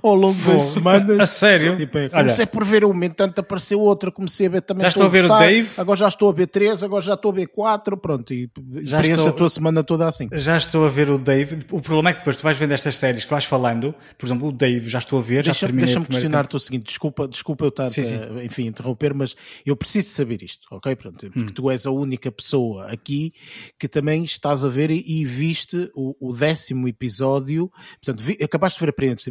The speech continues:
Speaker 1: a primeira temporada, assim é que é,
Speaker 2: Sim.
Speaker 1: ok? Pronto, e agora
Speaker 2: Sim.
Speaker 1: vais partir para a segunda temporada. E, e, eu, eu pergunto-te, ok? Portanto, eu
Speaker 2: Sim.
Speaker 1: quero que tu me fales ra-, rapidamente, não precisas de falar
Speaker 2: Sim.
Speaker 1: muito, mas rapidamente, o que é que tu estás a achar da série em termos da primeira temporada e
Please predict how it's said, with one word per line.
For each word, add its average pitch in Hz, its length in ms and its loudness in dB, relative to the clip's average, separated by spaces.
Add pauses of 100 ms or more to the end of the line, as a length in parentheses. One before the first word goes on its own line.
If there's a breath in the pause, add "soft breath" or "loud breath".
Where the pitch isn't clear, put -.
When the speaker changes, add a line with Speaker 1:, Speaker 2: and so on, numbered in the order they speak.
Speaker 1:
a 120 40 -6
primeira 135 300 -2
temporada, 98 440 -14
assim 123 200 -10
é 113 40 -6
que - 140 -20
é, - 60 -20
Speaker 2:
Sim. - 100 -6
Speaker 1:
ok? 120 300 -8
Pronto, - 280 -20
e - 60 -20
agora 113 180 -8
Speaker 2:
Sim. 120 60 -4
Speaker 1:
vais 120 160 -8
partir 127 360 -8
para 127 300 -4 (360 loud breath)
a 143 80 -4
segunda 135 360 -6
temporada. 104 540 -16 (240)
E, 131 160 -12
e, 135 240 -4
eu, 135 380 -2
eu 139 100 -6
pergunto-te, 147 600 -4 (360)
ok? 143 220 -6
Portanto, 101 360 -18 (300 soft breath)
eu 131 80 0
Speaker 2:
Sim. - 80 -6
Speaker 1:
quero 185 160 2
que - 100 -10
tu - 120 -10
me 143 80 -4
fales 117 480 -8 (440 soft breath)
ra-, 226 200 -8
rapidamente, 147 580 0
não 127 80 -2
precisas 123 260 -6
de - 60 -18
falar 127 160 -2
Speaker 2:
Sim. 147 80 0
Speaker 1:
muito, 143 180 -2
mas 123 140 -6 (140)
rapidamente, 135 800 -2
o 147 80 -6
que - 100 -8
é 160 60 -6
que - 80 -20
tu 156 80 -10
estás 127 260 -4
a 123 80 -2
achar 123 180 -6
da 120 120 -4
série 117 260 -4
em 113 60 -8
termos 113 340 -4
da 110 80 -10
primeira 113 380 -6
temporada 135 580 -4 (400 loud breath)
e 220 300 0